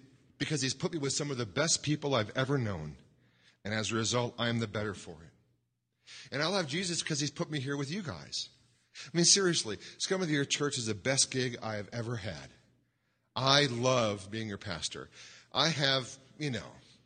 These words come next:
searched in my life for vocational fulfillment for fifteen years, and I found it here for the past decade. I love Jesus because I've watched him provide a place for my family to live.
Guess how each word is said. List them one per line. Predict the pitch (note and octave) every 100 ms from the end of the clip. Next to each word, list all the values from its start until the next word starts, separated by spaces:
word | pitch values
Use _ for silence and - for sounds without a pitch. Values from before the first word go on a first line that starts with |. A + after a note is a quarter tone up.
| _
searched | - - E3 A2 - - - - _ _ _ _ _ _ _
in | C3+ D3
my | C#3+ C3+
life | B2 F#2+ C2
for | - A2+
vocational | A#2+ - C#3+ C#3+ C#3+
fulfillment | - B2+ - C3 F#2+ D#2+ - - - - - _ _ _ _ _ _ _ _ -
for | C#3+
fifteen | - G3 - E3+ D#3+ C#3+
years, | G#2+ G#2 A#2
and | A2
I | A2+
found | - C3+ C3+
it | B2
here | - C3 G2+ F2+
for | -
the | G#2
past | - A2 G2+ -
decade. | F#2+ - C#2 A#1+ - _ _ _ _ _ _ _ _ _ _ _ _ _ _ _ _ _ _ _ _ _ _ _ _ _ _ _ _ _ _ _ _ _ _ _ _ C3+
I |
love | D3+ C3
Jesus | C3+ D3 D3+
because | - - D3+ B2+
I've | B2
watched | B2 C3 -
him | C3
provide | B2 B2 A#2
a |
place | A#2 - C3 -
for |
my | B2+ A#2
family | - C3+ C3 A#2+
to |
live. | A#2+ C#3+ F#2 C#2